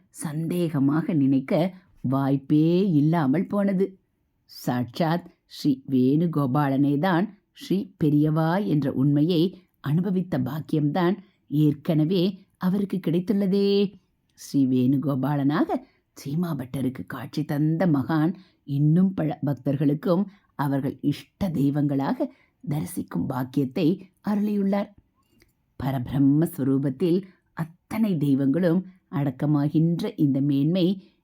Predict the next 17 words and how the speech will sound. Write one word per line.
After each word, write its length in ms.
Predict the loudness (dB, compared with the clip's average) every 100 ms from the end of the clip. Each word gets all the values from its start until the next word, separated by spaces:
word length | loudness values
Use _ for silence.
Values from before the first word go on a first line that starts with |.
| _
இயல்பல்லவா? 720 | 0 2 2 2 0 0 0 0 -2 -6 _ _ _ _
இப்பேற்பட்ட 840 | -8 -8 -4 -4 -4 -4 -6 -2 -4 -4 _ _ -8
எல்லாமுமாகி 1160 | -2 0 2 0 0 0 0 2 2 2 0 2
நின்றருளும் 680 | 2 2 0 0 0 0 0 -6 _ _ -2
நடமாடும் 840 | 0 0 0 2 2 2 2 2
தெய்வமான 600 | 0 0 0 0 0 2 2 0 -4 _
ஸ்ரீ 220 | -14 -2 0
மகா 340 | 2 -2 -2 0 0 -2
பெரியவாளிடம் 720 | 0 2 2 0 2 2 2 -4 _
நாம் 320 | -6 -2 0 -2
கொள்ளும் 440 | -2 0 2 0 -2 -8 _ -4
பரிபூரண 680 | 0 0 2 2 2 2 0
பக்தி 420 | -2 -4 -2 0 0 -2 _
நமக்கெல்லாம் 680 | -6 -4 -4 -6 -8 -6 -8
சர்வ 560 | -8 -8 -6 -6 -4 -4 -4 -2
ஐஸ்வர்யங்களையும் 920 | -2 -2 -4 0 2 2 2 2 0
தந்து 300 | 0 0